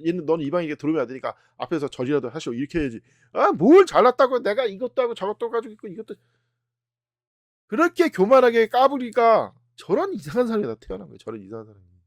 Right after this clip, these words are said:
아니, 그래도 왜 하필이면 쟤한테 또 왕이, 아들이 없어. 왜 쟤한테. 아유, 내 막이야. 모르겠지만 알바도 뻔-, 안 봐도 뻔하지 뭐. 교만하니까 뭐 내가 이랬다 저랬다.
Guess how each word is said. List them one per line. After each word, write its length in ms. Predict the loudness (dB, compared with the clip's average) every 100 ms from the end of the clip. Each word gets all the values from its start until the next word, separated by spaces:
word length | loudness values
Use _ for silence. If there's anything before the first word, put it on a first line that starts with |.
| _ _ _ _ _ _ _ _ _ _ _ _ _
아니, 180 | -4 -2
그래도 280 | 0 -2 -2 0
왜 160 | 8 10
하필이면 300 | 10 4 0
쟤한테 400 | 4 4 4 2
또 120 | 0 2
왕이, 280 | 2 2 -4 -8
아들이 460 | -6 -2 0 0 2
없어. 220 | 0 -2
왜 160 | -2 -2
쟤한테. 300 | -2 -6 -6 _ _ _ _ -4
아유, 240 | -2 0
내 160 | 4 8
막이야. 280 | 8 6 4
모르겠지만 400 | 4 2 -2 2
알바도 340 | 4 6 4
뻔-, 180 | -2 -2
안 180 | -4 2
봐도 180 | 2 2
뻔하지 380 | 2 2 2 -2
뭐. 200 | -6 -6
교만하니까 680 | -4 -2 -2 -6 -4 -4 2
뭐 140 | 2
내가 220 | 2 2
이랬다 320 | 0 -2 -10 -16
저랬다. 380 | -14 -10 -10